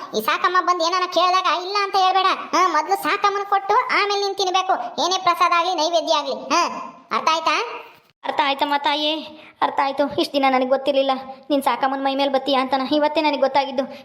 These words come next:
Speaker 2: ಇನ್ಮೇಲೆ ಏನೇ ನೈವೇದ್ಯ ಪ್ರಸಾದ ಆಗ್ಲಿ ನಿನಗೆ ಮೊದ್ಲು ಅರ್ಪಣೆ ಮಾಡಿ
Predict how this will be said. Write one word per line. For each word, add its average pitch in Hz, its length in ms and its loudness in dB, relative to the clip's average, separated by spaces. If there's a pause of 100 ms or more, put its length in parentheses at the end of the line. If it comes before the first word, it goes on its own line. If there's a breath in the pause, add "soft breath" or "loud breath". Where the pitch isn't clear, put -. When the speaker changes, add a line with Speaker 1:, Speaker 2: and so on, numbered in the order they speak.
Speaker 2:
ಇನ್ಮೇಲೆ 247 360 2 (640 loud breath)
ಏನೇ 302 260 2
ನೈವೇದ್ಯ 302 460 0
ಪ್ರಸಾದ 285 420 0
ಆಗ್ಲಿ 262 240 2 (380 loud breath)
ನಿನಗೆ 302 300 0
ಮೊದ್ಲು 302 340 0
ಅರ್ಪಣೆ 294 240 -2
ಮಾಡಿ 277 260 2